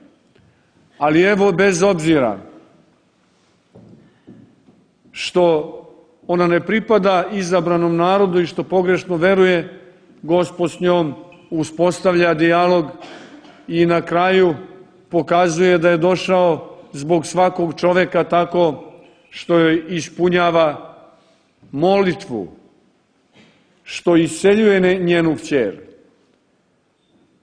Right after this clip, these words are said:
Pored čovekoljublja koje Gospod pokazuje, on koristi svaku priliku da nam uputi pouku. I zato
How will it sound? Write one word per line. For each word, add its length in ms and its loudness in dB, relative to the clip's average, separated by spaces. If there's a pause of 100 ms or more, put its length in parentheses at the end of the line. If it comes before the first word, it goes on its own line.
(560)
Pored 440 2
čovekoljublja 960 2
koje 220 2
Gospod 500 0
pokazuje, 560 0
on 120 0
koristi 540 -2
svaku 440 -2
priliku 440 -4
da 120 -2
nam 140 0
uputi 420 -2
pouku. 760 0 (2250)
I 140 -4
zato 460 0